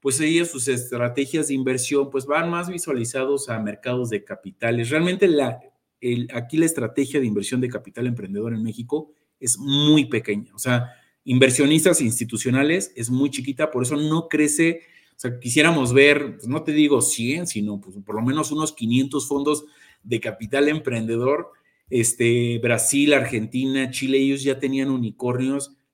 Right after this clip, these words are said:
De hecho, si no es por SoftBank, que es un, eh, fondo de capital de riesgo de Japón, que estaba con una, eh, que ellos, él fueron, ellos fueron quien levantaron estos unicornios aquí en México.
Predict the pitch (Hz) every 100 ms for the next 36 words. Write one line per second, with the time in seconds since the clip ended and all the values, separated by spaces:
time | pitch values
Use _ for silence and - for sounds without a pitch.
0 | _ - 135 135 160 127 127 143 143 131
1 | 120 147 139 - 139 143 131 139 135 139
2 | 135 113 - 135 135 131 113 107 104 -
3 | 123 123 120 123 120 117 104 98 98 98
4 | - 127 123 123 98 - 113 117 107 104
5 | 117 120 113 - _ _ - - - 123
6 | 147 156 135 147 170 165 139 151 147 147
7 | 151 135 110 101 110 110 110 131 135 139
8 | 139 - 107 101 131 127 131 110 - 120
9 | 117 117 123 139 175